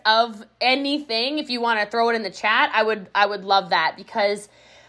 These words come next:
I think sometimes you almost can't explain why things happen the way they happen. And then you look back at them and you're like, "Oh my gosh, this was so meant to be." And so I actually wanna show you something really quickly that, um,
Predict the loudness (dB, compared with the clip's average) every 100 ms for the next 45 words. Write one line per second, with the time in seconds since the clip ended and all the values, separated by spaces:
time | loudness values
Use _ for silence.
0 | -2 0 2 0 2 2 2 0 0 2
1 | 2 2 0 -2 -4 -4 -8 -8 -6 -4
2 | -4 -6 -6 2 4 4 2 0 -4 2
3 | 2 2 0 0 2 2 2 0 2 2
4 | 2 2 0 0 -2 0 4 2 0 -2
5 | 0 2 0 0 0 0 0 0 4 4
6 | 4 0 _ _ _ _ _ 4 4 4
7 | 0 4 4 4 2 -6 -8 -6 -6 0
8 | 2 4 2 -2 -2 -6 -4 -6 -8 -16
9 | -20 -20 -4 -4 2 4 4 4 2 2
10 | 0 -2 2 2 2 2 2 2 0 -4
11 | -6 -4 -6 -6 -8 -6 -6 -2 0 0
12 | 0 -2 -6 -14